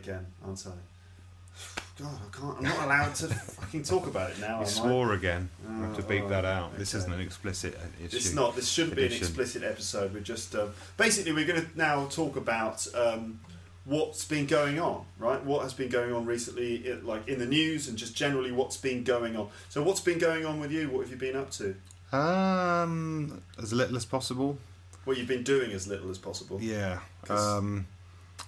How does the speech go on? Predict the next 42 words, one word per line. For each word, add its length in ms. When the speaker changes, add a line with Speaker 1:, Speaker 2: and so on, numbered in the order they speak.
Speaker 2:
uh, 1200
Speaker 1:
This 180
is 100
fascinating. 800
Speaker 2:
I 100
can't 260
think 140
of 80
anything 280
interesting. 380
I 40
went 180
to 80
the 40
cinema 440
yesterday. 400
It's 100
about 160
the 40
most 180
Speaker 1:
Oh, 60
yeah. 100
Speaker 2:
interesting 340
Speaker 1:
Yeah, 60
Speaker 2:
thing 100
Speaker 1:
yeah, 60
Speaker 2:
I 40
can 140
Speaker 1:
yeah. 100
Speaker 2:
think 140
of. 140
Speaker 1:
Which 180
film 260
did 120
you 100
see? 180
Speaker 2:
I 40
went 160
to 60
see 100
Young 320
Adult. 500